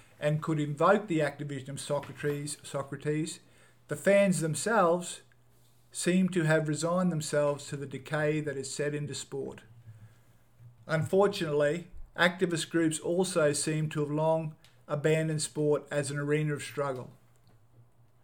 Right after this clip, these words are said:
Thus, like Socrates when he left Brazil to prote-, to, to protest to pl-, ply his on-field skills in Italy,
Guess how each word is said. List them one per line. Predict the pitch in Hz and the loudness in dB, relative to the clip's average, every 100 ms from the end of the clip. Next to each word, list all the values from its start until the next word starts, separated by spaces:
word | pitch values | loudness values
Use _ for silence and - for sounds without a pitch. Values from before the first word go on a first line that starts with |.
| - - | -20 -4
Thus, | 147 151 - - | 0 0 -2 0
like | 156 151 | 4 4
Socrates | - 165 170 160 151 143 | 4 0 0 -4 -4 -2
when | 147 143 | -2 -2
he | |
left | 139 151 156 - | 0 2 0 -2
Brazil | 143 131 160 143 151 - _ _ _ _ _ | -6 -2 0 0 -4 -10 _ _ _ _ _
to | 151 | -10
prote-, | - 165 160 156 156 - - | -2 2 2 2 -2 -2 -4
to, | 151 | -6
to | - - | -4 -6
protest | 156 165 165 160 160 151 - | -4 2 2 2 0 -2 -4
to | 147 | -10
pl-, | - 151 151 - | -4 0 0 -2
ply | - 151 151 | -2 0 2
his | 147 139 123 - - - - - | 0 -2 -6 -10 -16 -20 -20 -2
on-field | 156 156 151 143 | 0 0 -2 -2
skills | - 165 156 131 | -2 -2 -2 -2
in | 143 | -4
Italy, | 165 165 135 135 | -4 -4 -4 -6